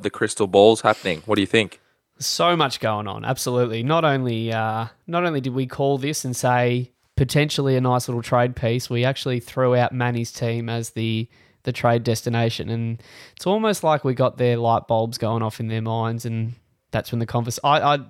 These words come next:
Speaker 2: probably, it's been happening for a while, but I'd like to think that that started the conversation.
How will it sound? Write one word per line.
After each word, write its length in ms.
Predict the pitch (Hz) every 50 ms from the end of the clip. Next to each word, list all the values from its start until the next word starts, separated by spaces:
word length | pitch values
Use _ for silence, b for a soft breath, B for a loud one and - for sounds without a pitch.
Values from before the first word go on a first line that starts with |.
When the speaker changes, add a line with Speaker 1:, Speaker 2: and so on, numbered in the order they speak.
| - _ _ _ _
Speaker 2:
probably, 640 | - 143 120 117 110 117 113 110 113 123 151 - _ -
it's 180 | 117 - -
been 240 | - - 127 117 117
happening 300 | 113 110 110 - 113 117
for 120 | - 123
a 60 | 120 120
while, 220 | 131 160 185 196
but 120 | 165 156 147
I'd 120 | 147 139
like 200 | 135 127 123 -
to 100 | - 113
think 320 | - - - 120 117 117 -
that 120 | 110 -
that 140 | - 110 -
started 340 | - - - 117 113 117 113
the 60 | 120
conversation. 640 | - 127 120 113 110 - - 120 117 117 - 123 123